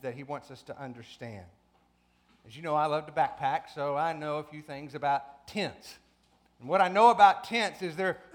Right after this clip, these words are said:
good for a hiking trip, but they are not meant to be a permanent home. Now, we know that a tent can provide protection, but it's always within limits, right?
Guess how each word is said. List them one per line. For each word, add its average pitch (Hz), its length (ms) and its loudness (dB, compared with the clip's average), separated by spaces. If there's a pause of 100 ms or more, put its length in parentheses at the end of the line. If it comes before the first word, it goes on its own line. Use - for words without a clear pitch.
good 220 180 4
for 233 140 4
a 214 80 10
hiking 226 400 2
trip, 165 680 0
but 147 140 -10
they 196 160 2
are 160 120 0
not 180 420 2
meant 190 260 -4
to 151 60 -14
be 151 160 -6
a 139 40 -6
permanent 160 440 -4
home. 147 260 -4 (1160)
Now, 165 260 0
we 185 160 -4
know 208 300 6
that 175 420 -2
a 147 80 -2
tent 214 340 -8
can 190 180 -6
provide 180 520 4
protection, 175 640 -8
but 165 160 -4
it's 165 120 -8
always 202 400 4
within 190 360 -8
limits, 214 380 -6
right? 147 320 -2